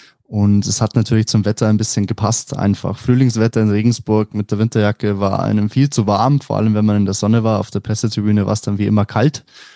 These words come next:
Aber grundlegend würde ich das schon bestätigen, dass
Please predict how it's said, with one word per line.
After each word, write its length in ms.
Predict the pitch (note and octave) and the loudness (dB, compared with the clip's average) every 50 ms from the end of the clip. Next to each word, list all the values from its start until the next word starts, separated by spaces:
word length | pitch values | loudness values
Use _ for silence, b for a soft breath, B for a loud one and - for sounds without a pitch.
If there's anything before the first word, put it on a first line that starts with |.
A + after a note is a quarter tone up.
| B B B B _ _ _ _ | B B B B _ _ _ _
Aber 580 | - G#2+ G#2 G2 A2 G#2 G#2 G#2+ G#2+ G#2 G2+ - - F#2 | -4 -2 0 2 2 2 2 2 2 2 0 -2 -4 -6
grundlegend 600 | - - B2+ D#3 F3 C#3+ B2+ C#3 C#3+ D#3+ D3 A2+ | -4 0 0 2 2 2 2 2 2 2 2 2
würde 140 | A2 A#2 C3 | 2 0 0
ich 60 | A#2+ | 0
das 140 | - A2 A2+ | -2 -4 -6
schon 260 | - - - A2 A#2+ | -4 -2 0 2 2
bestätigen, 720 | A#2+ A2+ G#2+ - - - - C#3 - B2+ G#2+ G#2 G2 F#2+ | 2 2 0 0 0 0 0 0 0 0 2 2 2 2
dass 380 | F2+ F#2 F#2 - - - - - | 0 0 -2 -4 -4 -6 -10 -12